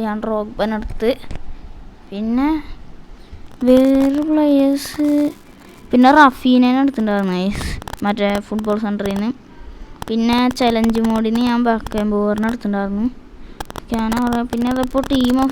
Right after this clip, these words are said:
the season എന്ന് പറഞ്ഞിട്ടൊരു കളി ഞാൻ വന്നിട്ടുണ്ടാവും. ഇപ്പം ഞാൻ എടുത്ത് നോക്കിയിട്ടുള്ളൂ, അപ്പോൾ ഞാൻ എടുത്ത് നോക്കിയിട്ടുണ്ടായിരുന്നു. ഓക്കെ, അപ്പോൾ ഇതിൻ്റെ അകത്തും കുറേ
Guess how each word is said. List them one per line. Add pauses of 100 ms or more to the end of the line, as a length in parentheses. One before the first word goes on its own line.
the
season
എന്ന്
പറഞ്ഞിട്ടൊരു (460)
കളി
ഞാൻ
വന്നിട്ടുണ്ടാവും.
ഇപ്പം
ഞാൻ (160)
എടുത്ത്
നോക്കിയിട്ടുള്ളൂ, (1400)
അപ്പോൾ
ഞാൻ
എടുത്ത്
നോക്കിയിട്ടുണ്ടായിരുന്നു. (340)
ഓക്കെ, (1500)
അപ്പോൾ
ഇതിൻ്റെ
അകത്തും
കുറേ